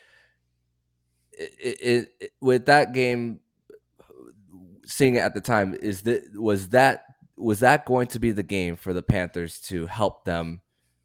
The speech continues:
go on their run? And be-, being on a second end of a back-to-back, even though it's not an excuse, a, just being blown out by the, by the Carolina Hurricanes a-, and with, where you give up three power play goals and one of them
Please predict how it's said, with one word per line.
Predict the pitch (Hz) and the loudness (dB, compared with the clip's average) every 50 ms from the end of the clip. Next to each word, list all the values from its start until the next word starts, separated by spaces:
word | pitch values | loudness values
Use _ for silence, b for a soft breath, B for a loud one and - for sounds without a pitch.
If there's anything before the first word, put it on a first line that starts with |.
| _ _ _ _ _ _ _ _ _ _ _ _ _ _ _ - - _ _ _ 127 117 | _ _ _ _ _ _ _ _ _ _ _ _ _ _ _ -20 -20 _ _ _ -8 0
go | 104 101 101 98 | 2 4 4 4
on | 98 95 92 | 4 2 0
their | 92 90 87 87 | 0 0 0 0
run? | 87 82 80 | 0 -2 -2
And | 82 82 82 85 82 82 80 - - _ _ _ _ _ _ _ _ _ _ _ _ _ _ - 110 - | -4 -6 -6 -6 -8 -8 -10 -12 -14 _ _ _ _ _ _ _ _ _ _ _ _ _ _ -20 -8 -2
be-, | - 117 - - 117 | -2 -2 -2 0 0
being | 107 113 120 117 | 2 4 4 4
on | 113 107 | 4 2
a | 104 | 2
second | - - 123 113 - 117 110 | 0 2 0 2 2 2 0
end | 107 107 | 2 0
of | 104 101 | 0 -2
a | 98 | 0
back-to-back, | 90 104 101 95 - - 95 90 90 92 90 | 0 0 0 0 -2 -4 -4 -4 -4 -4 -4
even | 98 95 95 95 | -4 -4 -4 -2
though | 95 95 | 0 -2
it's | 90 - | -2 -2
not | - 95 95 | -4 -4 -4
an | 92 | -4
excuse, | 92 87 - - - 92 87 87 87 - - b b b b b b b b b b b b - | -6 -8 -10 -12 -10 -8 -6 -6 -6 -8 -12 b b b b b b b b b b b b -2
a, | 85 92 92 92 87 85 - - _ _ - 113 | 2 2 4 4 2 0 -2 -6 _ _ -16 -8
just | 98 101 95 90 104 | -6 -4 -4 -2 0
being | 117 113 110 | 0 0 2
blown | 95 107 107 107 107 | 2 2 2 2 4
out | 104 101 101 - | 2 0 0 0
by | - 92 92 | 0 0 0
the, | 90 90 87 87 85 85 80 - - - | 0 0 -2 -2 -2 -4 -4 -8 -10 -14
by | 85 - 92 90 90 | -8 -4 -4 -2 -2
the | 87 87 85 | -2 -4 -6
Carolina | 85 - 110 104 101 98 95 95 92 | -6 -4 -2 -2 0 0 -2 -2 -4
Hurricanes | 92 95 92 92 90 - 95 90 90 92 90 90 | -4 -4 -4 -4 -4 -4 -6 -6 -6 -6 -8 -6
a-, | 92 87 - - - | -6 -6 -8 -8 -12
and | - 71 90 90 87 87 85 85 82 85 82 80 - _ _ | -10 -6 -4 -2 -2 -2 -4 -4 -6 -8 -10 -12 -14 _ _
with, | - 92 95 90 90 90 87 - | -8 -4 -2 -2 -2 -2 -4 -6
where | - 98 95 90 90 | -4 -2 0 0 0
you | 87 87 87 | -2 -2 -4
give | 90 101 95 98 | -2 -2 0 0
up | 95 92 - _ _ | 0 -2 -4 _ _
three | 104 101 98 92 | -4 -4 -4 -2
power | - 98 90 90 | -2 0 0 0
play | 87 - 92 87 85 | 0 -2 -2 -4 -2
goals | 87 85 87 87 87 85 87 | -2 -2 -2 -2 -2 -4 -6
and | 82 82 82 85 82 - | -6 -6 -8 -8 -10 -12
one | - 82 87 92 92 | -8 -4 -2 -2 0
of | 92 87 87 | 0 -2 -2
them | 90 87 87 87 | -4 -4 -6 -8